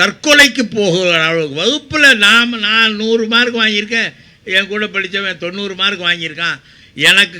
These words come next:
கிடைச்சது, அல்லது நான் தொண்ணூத்தெட்டு வாங்கியிருக்கேன், அவன் நூறு வாங்கியிருக்கான்,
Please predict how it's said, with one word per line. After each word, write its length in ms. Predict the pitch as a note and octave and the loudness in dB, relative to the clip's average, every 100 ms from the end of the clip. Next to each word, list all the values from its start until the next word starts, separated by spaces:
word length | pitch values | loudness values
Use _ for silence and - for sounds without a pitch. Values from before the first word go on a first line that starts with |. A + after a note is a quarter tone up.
| E3 | 0
கிடைச்சது, 420 | F3 E3+ F3+ G3 F#3 | 0 0 -2 0 2
அல்லது 220 | D3+ F#3+ G3+ E3 | 0 0 -2 0
நான் 260 | E3+ G3+ G3 | 0 0 -2
தொண்ணூத்தெட்டு 460 | G3 G#3 G#3 F#3+ F3+ | -6 -4 -4 -4 -2
வாங்கியிருக்கேன், 420 | F3+ F3+ F3+ G3 | -2 -4 -4 -4
அவன் 160 | F3 D#3+ | -4 -6
நூறு 180 | F3 F#3+ F3 | -4 -2 0
வாங்கியிருக்கான், 520 | F3 E3+ E3 F#3 F3 | -2 -2 -4 -2 0